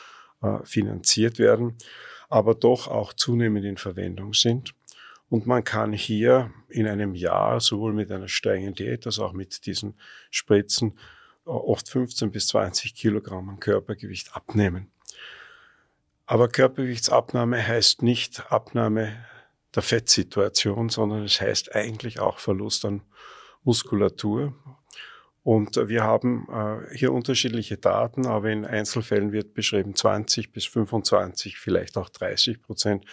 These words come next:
Verlust an Muskelmasse. Und diese Muskelmasse ist eigentlich nicht unwichtig. Man braucht sie für verschiedene wichtige Funktionen im Körper, speziell auch bei älteren Patienten ist das wichtig.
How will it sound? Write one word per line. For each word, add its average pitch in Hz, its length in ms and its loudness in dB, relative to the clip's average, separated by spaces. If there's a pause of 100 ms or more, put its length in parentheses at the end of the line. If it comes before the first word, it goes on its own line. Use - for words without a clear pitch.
(380)
Verlust 110 560 2
an 113 320 -2
Muskelmasse. 104 960 0 (720)
Und 117 200 4
diese 135 200 6
Muskelmasse 123 880 0 (580)
ist 127 240 4
eigentlich 117 580 -2
nicht 117 340 -2
unwichtig. 117 840 0 (380)
Man - 140 0
braucht 104 280 4
sie - 120 -8
für 110 140 -6
verschiedene 110 680 2 (480)
wichtige 117 440 -2
Funktionen 110 640 0
im 101 140 -6
Körper, 120 640 2
speziell - 440 0
auch 95 120 2
bei 101 140 0
älteren 117 420 -2
Patienten 104 500 -2
ist - 180 -6
das - 140 -8
wichtig. 107 360 -6